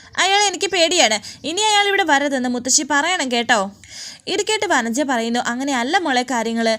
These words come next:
ഇപ്പോൾ ജയേഷ് നല്ലവനാണ്. മോളുടെ അമ്മയെ ജയേഷാണ് വിവാഹം കഴിക്കാൻ പോകുന്നത്. ആരൊക്കെ എതിർത്താലും താമസിയാതെ ഈ വിവാഹം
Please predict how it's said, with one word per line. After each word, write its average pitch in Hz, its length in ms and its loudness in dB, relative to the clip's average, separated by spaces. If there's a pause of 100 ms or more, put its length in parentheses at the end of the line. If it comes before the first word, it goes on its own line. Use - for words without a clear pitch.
(240)
ഇപ്പോൾ 427 200 0
ജയേഷ് 339 420 2 (120)
നല്ലവനാണ്. 277 640 2 (720)
മോളുടെ 392 260 0
അമ്മയെ 311 380 2
ജയേഷാണ് 285 540 0
വിവാഹം 233 420 0
കഴിക്കാൻ 330 320 -2
പോകുന്നത്. 214 400 -2 (640)
ആരൊക്കെ 381 340 2
എതിർത്താലും 370 580 2
താമസിയാതെ 254 600 2 (120)
ഈ - 60 -2
വിവാഹം 370 360 0